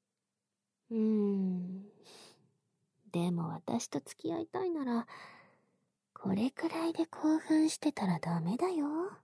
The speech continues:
だって、逆に私のこと興奮させて、気持ちよくしないといけないんだよ。大丈夫？<laughs>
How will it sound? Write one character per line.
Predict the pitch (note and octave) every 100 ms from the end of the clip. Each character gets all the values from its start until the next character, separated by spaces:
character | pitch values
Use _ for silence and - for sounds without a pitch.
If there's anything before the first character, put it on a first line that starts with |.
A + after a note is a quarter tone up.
| _ _ _ _ _ _ _ _ _ _ _
だ | F#3 F3 -
っ | _ _
て、 | - - - - _ - _ _ _ _ _ -
逆 | - - C4
に | C4
私 | B3+ - C4 -
の | C4+
こ | C4+ C4
と | F#3+
興 | - - G3+
奮 | - - A#3
さ | -
せ | -
て、 | - - - _ _ _ _ _ _ _ _ -
気 | - F#3+
持 | -
ち | - -
よ | F#4+
く | G4+ -
し | -
な | G#3 G3
い | F#3
と | -
い | D#3+
け | -
な | G3 G3+
い | F#3+
ん |
だ | -
よ。 | - D#4 F#4 A#4 _ _ _ _ _ _ _ _ _ _ _ -
大 | F#3 E3 E3
丈 | - -
夫？ | E4+ - - C4+ D#4+ G#4+ _ _ _ _ _ _ _ _ _ _ _ _ _ _ _ _ _ _
<laughs> | - A#3 A3+